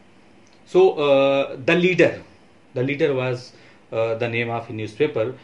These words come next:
अ, which was started by पंडित मदन मोहन मालवीय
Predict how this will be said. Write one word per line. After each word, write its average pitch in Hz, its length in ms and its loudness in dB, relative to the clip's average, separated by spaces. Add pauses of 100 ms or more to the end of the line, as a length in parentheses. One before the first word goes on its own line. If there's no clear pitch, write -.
(280)
अ, 107 220 -2
which 123 220 -4
was 113 180 -2
started 110 460 -10
by 110 140 -4
पंडित 110 420 -8
मदन 110 260 -8
मोहन 107 240 -8
मालवीय 107 640 -4